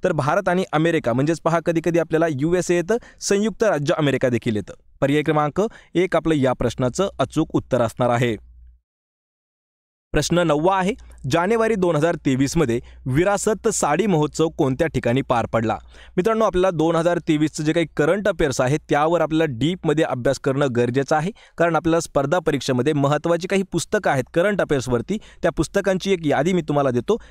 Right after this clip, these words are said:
त्याच पुस्तकामधील करंट अफेअर्स जर आपण वाचून काढलं, तर आपल्याला महत्त्वाचे प्रश्न त्याच पुस्तकातील पडतात. तर यामध्ये काय विचारलं आहे की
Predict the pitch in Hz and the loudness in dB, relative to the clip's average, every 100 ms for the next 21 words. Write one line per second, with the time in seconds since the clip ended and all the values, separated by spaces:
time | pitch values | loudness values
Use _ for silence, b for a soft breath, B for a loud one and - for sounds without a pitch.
0 | b - 165 180 - 185 147 - 147 143 | b 0 0 0 -2 -2 -2 0 0 0
1 | 147 147 151 170 190 185 180 175 160 160 | 0 0 0 0 0 -2 -2 0 0 0
2 | 156 139 - 135 123 120 131 240 B - | 0 0 0 0 0 0 0 -2 B -2
3 | 170 135 147 156 143 151 160 180 180 185 | -2 0 0 2 2 0 0 0 0 0
4 | 139 - 151 151 127 123 - 120 120 120 | -2 -2 -2 -2 -2 -6 -4 -2 -2 -2
5 | 117 110 101 - b b b 156 170 208 | -2 -2 -6 -12 b b b 0 2 2
6 | 208 202 196 185 190 180 175 175 | 0 2 0 2 0 2 0 0